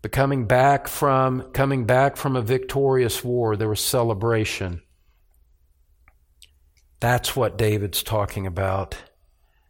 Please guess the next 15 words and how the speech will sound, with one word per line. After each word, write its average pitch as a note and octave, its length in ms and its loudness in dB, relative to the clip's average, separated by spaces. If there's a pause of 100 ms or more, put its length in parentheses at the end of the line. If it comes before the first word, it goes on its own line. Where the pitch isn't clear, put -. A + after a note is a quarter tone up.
(840)
Bring C3+ 200 2
us - 180 0
through C#3+ 240 0
this B2+ 280 0
war B2+ 320 2
to A#2+ 120 -4
the A2+ 160 0
other A#2 200 0
side A2+ 480 2
of - 180 -8
peace, B2+ 420 -2
prosperity, A2 1000 -2
and G2+ 100 -6
harmony G2 680 -4 (400)
together. G2+ 680 -2